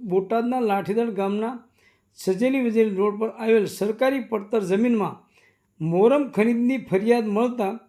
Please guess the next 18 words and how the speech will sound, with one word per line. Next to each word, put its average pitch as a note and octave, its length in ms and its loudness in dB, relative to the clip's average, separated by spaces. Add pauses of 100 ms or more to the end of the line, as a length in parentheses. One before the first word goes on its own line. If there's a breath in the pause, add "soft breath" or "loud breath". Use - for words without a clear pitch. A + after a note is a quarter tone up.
(500 soft breath)
બોટાદ A3+ 440 2 (920)
મદદનીશ A#3 680 2 (160)
ભૂસ્તરશાસ્ત્રીની G#3 960 -2
તપાસ G#3+ 400 -4
ટીમ A#3+ 280 0 (600 soft breath)
દ્વારા G#3+ 260 2
તપાસ A#3+ 500 0
કરતા A3 340 0 (100)
એક A3 260 4
જે F3+ 180 6
સી F#3 160 -4
બી A#3 160 0
મશીન G#3 420 -2
દ્વારા G3+ 300 0 (600 soft breath)
ખોદકામ G#3+ 560 4
કરી G#3+ 220 0
ટ્રક A3 400 -2
મારફતે G#3+ 560 0